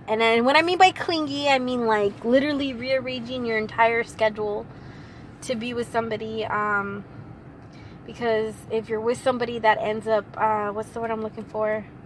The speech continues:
That's not used to it, that could definitely push them away. And what I mean by that is maybe, I mean, I know domestic violence isn't, uh, really more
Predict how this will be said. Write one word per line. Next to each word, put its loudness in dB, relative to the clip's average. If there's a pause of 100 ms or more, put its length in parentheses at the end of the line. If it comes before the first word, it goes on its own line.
(1120)
That's -8
not 4
used -8
to -4
it, 0 (1300)
that 4
could -12
definitely -2
push -8
them -6
away. -4 (1000)
And 0
what 2
I 4
mean -2
by 2
that 6
is 0 (280)
maybe, -4
I 6
mean, -2
I 2
know 0
domestic 2
violence 2
isn't, -6
uh, 2 (480)
really 2
more 2